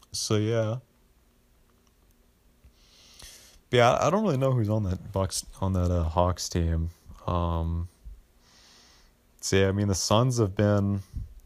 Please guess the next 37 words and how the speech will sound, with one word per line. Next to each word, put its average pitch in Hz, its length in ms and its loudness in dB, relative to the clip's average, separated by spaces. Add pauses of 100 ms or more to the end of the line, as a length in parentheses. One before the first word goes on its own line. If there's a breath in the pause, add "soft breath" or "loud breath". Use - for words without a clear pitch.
(840 loud breath)
the 104 100 0
Suns 143 320 4
have 107 120 2
been 117 180 2
a 104 100 2
team 104 460 0
that 92 380 2
no 98 260 0
one 104 220 0
really 101 200 0
thought 98 480 2 (320)
was 98 220 -4
gonna 101 220 -2
do 101 360 -2
a - 20 -4
whole 113 240 -2
lot, 110 380 0 (280)
necessarily. 120 800 -2 (640 soft breath)
Um, 95 480 0
they've 98 180 -4
kind 110 160 2
of 110 80 2
been 110 100 0
a 101 40 -2
surprising 104 720 0
team, 110 440 2
and 92 280 0 (1160 loud breath)
they're 127 160 4
also 147 340 6
the 135 60 6
first 147 520 2
team 143 500 0 (500 loud breath)
in 127 120 -2
N 123 200 2
B 120 200 4
A 104 40 4
history 120 680 -2